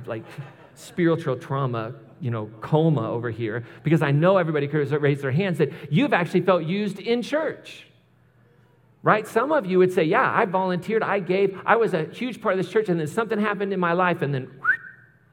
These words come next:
gone." I could no longer perform the way I performed before. I could no longer give of myself the way I gave. I could no longer contribute. And then all of a sudden, I was just thrown out. It happens everywhere.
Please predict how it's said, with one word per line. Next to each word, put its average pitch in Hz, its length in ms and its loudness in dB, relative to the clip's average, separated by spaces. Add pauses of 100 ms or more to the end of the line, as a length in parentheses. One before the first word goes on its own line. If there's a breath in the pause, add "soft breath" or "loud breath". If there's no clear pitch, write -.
(200)
gone." 117 400 0 (960 soft breath)
I 151 60 4
could 190 180 2
no 214 160 6
longer 208 440 2
perform 190 680 0
the 175 80 2
way 175 160 2
I 175 100 2
performed 165 600 -4
before. 165 260 0
I 151 60 2
could 180 140 -2
no 202 120 4
longer 196 280 2
give 180 280 4
of 185 160 -2
myself 156 400 -4
the 147 80 -2
way 147 160 0
I 143 80 2
gave. 143 340 0 (140 loud breath)
I 175 120 6
could 190 160 2
no 208 120 4
longer 196 300 0
contribute. 180 680 0 (180 loud breath)
And 160 100 2
then 180 80 2
all 180 80 2
of 196 40 2
a 208 60 2
sudden, 180 240 0
I 156 80 0
was 170 180 -4
just 143 180 -6
thrown 151 460 -4
out. 117 340 -8 (240 loud breath)
It 147 80 0
happens 196 540 -2 (360 loud breath)
everywhere. 120 760 -4